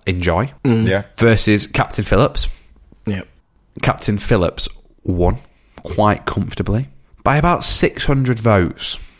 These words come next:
Speaker 1: So
Speaker 2: Ooh,
Speaker 1: Captain
Speaker 2: okay,
Speaker 1: Phillips went
Speaker 2: okay.
Speaker 1: into the final. Semi-final number two was Shallow Grave, which I've not heard of before.
Speaker 2: Danny Boyle. Danny Boyle film.
Speaker 1: Versus Paddington Two.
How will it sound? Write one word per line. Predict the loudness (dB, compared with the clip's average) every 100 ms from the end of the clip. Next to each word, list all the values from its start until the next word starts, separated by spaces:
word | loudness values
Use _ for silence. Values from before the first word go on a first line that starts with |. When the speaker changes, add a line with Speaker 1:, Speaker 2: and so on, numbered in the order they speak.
| -6
Speaker 1:
So | -2 0
Speaker 2:
Ooh, |
Speaker 1:
Captain | 2 2 2 2
Speaker 2:
okay, | 2 2
Speaker 1:
Phillips | 4 2 2
went | 2 2
Speaker 2:
okay. | 0
Speaker 1:
into | -2
the | -2
final. | 0 0 -2 -6 -14 _
Semi-final | 0 2 2 2 2 2
number | 2 2
two | 0 2 4 2 -2 -12 -20 -8
was | 2 4 4 2 -4 -14 _ _ _ _ _ _ -10
Shallow | -2 2 4 4 4
Grave, | 4 6 6 4 0 -4 -16 _ -20 _ _
which | -8 -4
I've | -2
not | 0 2 0 -2
heard | 2 4 4
of | 2 -2
before. | -4 -2 0 0 -2 -4 -10 -18 -6
Speaker 2:
Danny | -2 0
Boyle. | 0 -2 -2 -4 -10 -6
Danny | -4 -4
Boyle | -4 -6
film. | -8 -10 -10 -6
Speaker 1:
Versus | 2 4 4 2 2 2 -2 _ _ _ -4
Paddington | 0 2 2 0 -2 -2 0 -2 -6 -8
Two. | 0 2 2